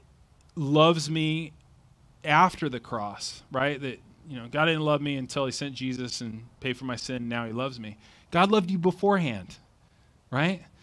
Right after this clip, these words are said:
Ephesians one says he chose you. If you're a Christian,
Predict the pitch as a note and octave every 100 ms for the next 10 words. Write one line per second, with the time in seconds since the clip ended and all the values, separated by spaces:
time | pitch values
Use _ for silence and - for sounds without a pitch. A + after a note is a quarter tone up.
0 | _ - F3 F#3 E3+ F#3 F#3+ - E3+ -
1 | E3 D3 - F#3 F#3 G3+ F3+ D3 B2 B2+
2 | D3 D#3+ F3+ F#3+ - A#3 - C3